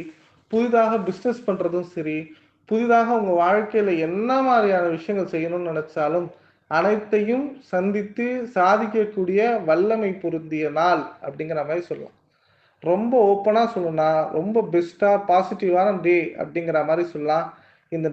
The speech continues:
டேல உங்களுக்கு அவ்வளவு சூப்பரான சில விஷயங்கள் நடக்கும் அப்படிங்கிறதையும் சொல்றேன். லாஸ்ட் முக்கியமான விஷயம், இதுதான் இந்த வீடியோட ஹைலைட் கான்செப்ட்.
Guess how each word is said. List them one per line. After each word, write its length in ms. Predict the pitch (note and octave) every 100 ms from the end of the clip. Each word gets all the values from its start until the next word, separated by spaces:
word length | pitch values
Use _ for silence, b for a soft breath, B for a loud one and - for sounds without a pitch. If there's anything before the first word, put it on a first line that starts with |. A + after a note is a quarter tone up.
| D3+
டேல 340 | F3+ G#3+ G#3 G3 G3+
உங்களுக்கு 440 | - F3 E3+ E3+ -
அவ்வளவு 600 | F#3 D#3 F#3+ C4+ E4 A#3+
சூப்பரான 440 | A3+ G#3+ G#3 G#3+
சில 160 | G#3 F3+
விஷயங்கள் 440 | D#3+ - F3 E3+
நடக்கும் 420 | D3+ D#3 - D#3 C#3+
அப்படிங்கிறதையும் 540 | - D3 D3 D3 F3 -
சொல்றேன். 280 | D3+ D3 - b b b _
லாஸ்ட் 440 | D#3+ E3+ G3+ G3+ -
முக்கியமான 520 | E3+ - G3 F#3 G3 G3
விஷயம், 380 | F3 - D#3+ -
இதுதான் 420 | D#3+ D#3 D3+ A3
இந்த 120 | G3+
வீடியோட 400 | E3+ F#3+ G3+ F3+ G#3
ஹைலைட் 500 | - E3+ G3+ G3+ E3 -
கான்செப்ட். 520 | - F#3 G#3 G#3 D#3+